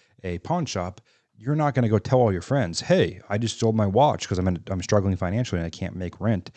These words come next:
to a pawn shop. You guys should go sell to the same pawn shop.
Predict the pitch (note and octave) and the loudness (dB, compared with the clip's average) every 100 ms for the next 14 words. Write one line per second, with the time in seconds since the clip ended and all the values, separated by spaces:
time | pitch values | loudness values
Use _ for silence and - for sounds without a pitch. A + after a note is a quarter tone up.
0 | - _ - F#2 - G#3+ F#3 - E2 - | -20 _ -4 -4 -2 -2 -2 -2 -6 -6
1 | G#2+ A2 G2 - - F#2+ F#2+ F2 _ _ | -6 -4 -4 -6 -6 -4 -4 -8 _ _
2 | - G#2 G2 G2+ - A#2 G#2+ - D#3+ E3+ | -6 -2 0 -2 -2 -2 -4 -4 -2 -2
3 | - - - | -2 -6 -10